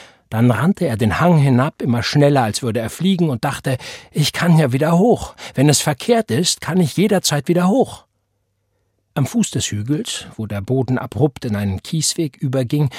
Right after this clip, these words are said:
stieß er beinahe einen alten weißen Mann mit weißem Bart um, der ganz langsam am Stock ging.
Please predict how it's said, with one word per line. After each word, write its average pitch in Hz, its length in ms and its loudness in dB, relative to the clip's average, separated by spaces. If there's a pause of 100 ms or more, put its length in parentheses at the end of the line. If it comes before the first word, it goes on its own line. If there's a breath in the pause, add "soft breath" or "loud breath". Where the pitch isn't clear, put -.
(360 loud breath)
stieß - 300 0
er 180 120 0
beinahe 135 760 0
einen 131 300 0
alten 123 400 -4
weißen 113 360 -2
Mann 98 220 0
mit 117 160 -4
weißem 104 340 -4
Bart 98 300 -8
um, 151 340 0
der 123 180 -4
ganz 120 340 -4
langsam 98 400 -6
am 117 120 -10
Stock - 300 -14
ging. 90 280 -16